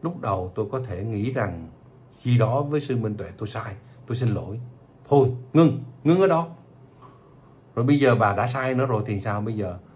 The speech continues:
Tôi sai, tôi xin lỗi, tôi nhận tội lỗi. Đừng có đi xa hơn nữa. Kéo sao bà hại bản thân bà,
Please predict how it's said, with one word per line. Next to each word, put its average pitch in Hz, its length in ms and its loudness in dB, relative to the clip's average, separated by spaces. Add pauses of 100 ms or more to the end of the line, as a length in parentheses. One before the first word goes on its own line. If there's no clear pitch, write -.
Tôi 143 100 2
sai, 135 320 0
tôi 127 100 -2
xin 127 160 -2
lỗi, 98 200 -4
tôi 127 100 0
nhận 104 220 2
tội 101 180 -6
lỗi. 107 260 -4 (400)
Đừng 127 300 4
có 143 100 0
đi 147 140 -2
xa 127 200 -6
hơn 123 380 0
nữa. 90 200 -8 (720)
Kéo 113 260 -4
sao 104 340 -2
bà 98 100 0
hại 95 340 -6
bản 104 240 -6
thân 123 180 -2
bà, 98 320 -4